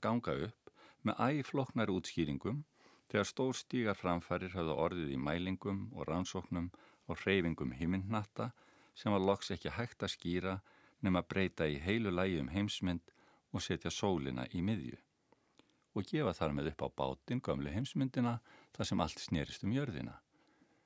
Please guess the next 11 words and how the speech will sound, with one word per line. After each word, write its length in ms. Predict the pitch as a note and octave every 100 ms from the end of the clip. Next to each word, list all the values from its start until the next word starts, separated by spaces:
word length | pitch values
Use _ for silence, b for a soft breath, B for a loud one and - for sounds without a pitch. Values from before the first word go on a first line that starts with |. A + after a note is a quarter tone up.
| b
með 160 | G#2 F2+
öllu 160 | - E2
því 100 | - F2+
orðfæri 680 | G2+ F2+ - D#2+ D2+ C#2+ B2 - b b
sem 200 | - G2
þeirri 380 | - A2 - D#2+
heimsmynd 600 | F#2 D#2+ - C#2 B1+ - - -
tengdist. 640 | C3 - - - - - _ _ _ _ _ b b b b b b b b b b b b b b b b b b b b _ _ _ -
Til 140 | A#2
að 80 | A2+
skilja 460 | - E3+ F3+ D#3